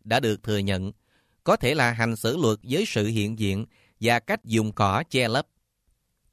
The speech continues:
Tội vi phạm của vị thọ thực có sự liếm môi do không có sự tôn trọng, được giải quyết với bao nhiêu cách dàn xếp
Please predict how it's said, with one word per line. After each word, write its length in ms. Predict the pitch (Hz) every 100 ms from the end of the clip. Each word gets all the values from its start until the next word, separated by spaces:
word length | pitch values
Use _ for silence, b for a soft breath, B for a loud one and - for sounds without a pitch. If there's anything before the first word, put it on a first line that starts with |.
| _ _ _ _ _ _ -
Tội 280 | 110 117 135
vi 140 | 175
phạm 300 | - 107 123
của 160 | 123 165
vị 280 | 113 104 110
thọ 280 | - 107 110
thực 380 | 117 107 -
có 180 | - 180
sự 240 | 208 104 113
liếm 200 | 143 185
môi 320 | 131 127 107 b b -
do 220 | 143 156
không 220 | - 143
có 120 | 170
sự 280 | 208 107 101
tôn 280 | 107 156 151
trọng, 300 | - 92 101 - _ _
được 220 | - 113 110
giải 200 | 107 131
quyết 200 | 165 214 143
với 160 | 170
bao 260 | 165 143 139
nhiêu 180 | 143 143
cách 180 | 196 208
dàn 240 | 110 101
xếp 280 | - 151 202